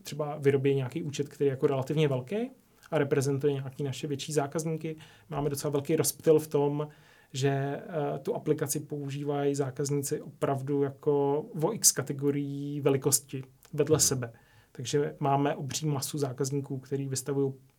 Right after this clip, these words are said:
Speaker 1: jednotky faktur měsíčně. A pak máme zákazníky, kterých vystavují ty desítky, stovky, tisíce nebo ještě víc.
Speaker 2: Ty jo.
Speaker 1: A tam začíná být, eh, zajímavý, jak se některé věci chovají, eh,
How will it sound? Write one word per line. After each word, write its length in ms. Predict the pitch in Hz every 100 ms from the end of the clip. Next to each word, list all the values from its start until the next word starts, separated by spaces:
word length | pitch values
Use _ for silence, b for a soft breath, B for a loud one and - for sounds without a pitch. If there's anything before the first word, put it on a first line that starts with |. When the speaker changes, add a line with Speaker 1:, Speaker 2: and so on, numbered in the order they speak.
| _ _ _
Speaker 1:
jednotky 320 | 156 147 135 -
faktur 300 | 127 - 147
měsíčně. 560 | 139 - 139 - 196 - B B B B B
A 60 |
pak 200 | - -
máme 240 | 156 151 151
zákazníky, 680 | 139 131 139 151 139 143 135
kterých 500 | - 156 160 151 -
vystavují 520 | 143 147 143 143 143
ty 120 | - 156
desítky, 600 | 156 - 160 - - 143
stovky, 1080 | - - - - 135 - _ - 147 143 139 -
tisíce 960 | - 135 - - 139 135 - 139 131
nebo 280 | 131 127 156
ještě 300 | 147 - 160
víc. 340 | 131 143 151 - B -
Speaker 2:
Ty 60 |
jo. 120 | 101 131
Speaker 1:
A 80 | 143
tam 420 | - 147 143 156
začíná 560 | 143 151 - 151 139
být, 480 | 143 143 143 139 - 147 143 139 151
eh, 40 |
zajímavý, 640 | 143 147 139 139 143 147 147
jak 260 | 139 135
se 180 | - 151
některé 380 | 143 139 - 143
věci 240 | 139 135
chovají, 520 | 143 - 135 131 135
eh, 40 | 151